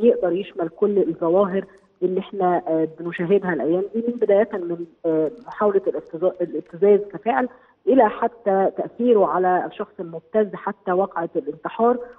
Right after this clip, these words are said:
ومن هنا بدأنا إننا نعيد صياغة القانون بشكل مختلف وبشكل مفصل، وأضيفت إليه مادة تعريفية خاصة،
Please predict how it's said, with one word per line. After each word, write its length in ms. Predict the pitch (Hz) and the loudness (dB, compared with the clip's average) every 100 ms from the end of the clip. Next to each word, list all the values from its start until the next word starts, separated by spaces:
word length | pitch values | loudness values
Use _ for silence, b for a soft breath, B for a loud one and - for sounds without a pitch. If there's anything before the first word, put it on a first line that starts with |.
| _ | _
ومن 260 | 190 190 202 | -2 2 4
هنا 140 | 240 | 4
بدأنا 420 | 185 185 165 180 | 2 2 0 -2
إننا 360 | 165 175 185 185 | -4 -6 -6 -6
نعيد 260 | 170 180 233 - _ | -4 -2 -2 -4 _
صياغة 260 | - 175 180 | -4 -4 -4
القانون 400 | 175 - 170 185 | -6 -8 -10 -8
بشكل 380 | 190 - 190 - | -12 -12 -12 -8
مختلف 500 | 170 - - 208 240 - - | -8 -8 -4 0 0 -2 -2
وبشكل 1200 | 190 202 208 - _ - 170 - - 196 - 180 | 0 0 -4 -16 _ -12 -12 -12 -6 -6 -2 -4
مفصل، 600 | 165 160 226 247 294 285 | -4 -2 -2 -2 -2 2
وأضيفت 680 | 269 262 196 196 208 202 - | 2 2 0 -8 -6 -6 -2
إليه 200 | 180 190 | 0 0
مادة 280 | 185 190 | -2 -2
تعريفية 440 | 170 160 160 - 185 | -4 -4 -4 -2 -2
خاصة، 460 | - 208 208 190 | 0 -2 -2 -8